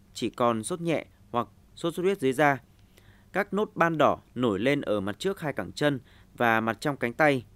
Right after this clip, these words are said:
bụng, đùi, mạn sườn. Trường hợp nặng có thể dẫn đến sốt xuất huyết nội tạng như chảy máu dạ dày, xuất huyết não, biến chứng suy tạng như viêm gan, viêm não,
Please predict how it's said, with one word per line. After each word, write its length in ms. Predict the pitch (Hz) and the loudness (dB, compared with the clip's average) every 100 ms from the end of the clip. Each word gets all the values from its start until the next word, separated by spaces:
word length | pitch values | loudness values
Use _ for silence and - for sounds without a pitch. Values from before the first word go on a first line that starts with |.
| _ | _
bụng, 220 | - 139 - - - | -2 -2 -2 -10 -4
đùi, 300 | 120 113 92 - - | 0 2 -2 -10 -4
mạn 220 | 120 107 | -2 -2
sườn. 340 | - 131 110 90 - _ _ - - - _ - | 0 0 0 -2 -14 _ _ -20 -20 -20 _ -4
Trường 140 | 151 | -2
hợp 140 | 139 139 | 0 0
nặng 260 | 143 127 | 0 0
có 140 | 135 151 | -4 -2
thể 160 | 147 | -2
dẫn 180 | 120 131 | -2 0
đến 160 | 123 139 | -2 -2
sốt 140 | 180 | -6
xuất 120 | 180 | -4
huyết 140 | 202 185 | -4 -4
nội 160 | 131 | -4
tạng 280 | - 139 - _ - _ 139 | 2 2 2 _ -20 _ -4
như 160 | 143 | -2
chảy 120 | 135 | -2
máu 160 | 101 110 | -2 -2
dạ 120 | 117 | -2
dày, 280 | 113 117 95 - - - | 0 0 0 -6 -20 -10
xuất 160 | 151 | -6
huyết 140 | 170 156 | -4 0
não, 340 | 147 127 175 - - - | 0 0 -2 -10 -20 -4
biến 160 | 127 127 | -2 0
chứng 220 | 131 170 | -2 -4
suy 180 | - 156 | -6 0
tạng 240 | 156 - - | 2 2 -4
như 160 | 131 | -6
viêm 180 | 131 135 | -4 0
gan, 260 | 147 139 120 - | 0 0 -4 -6
viêm 180 | 131 127 | -4 0
não, 300 | 123 123 | 0 0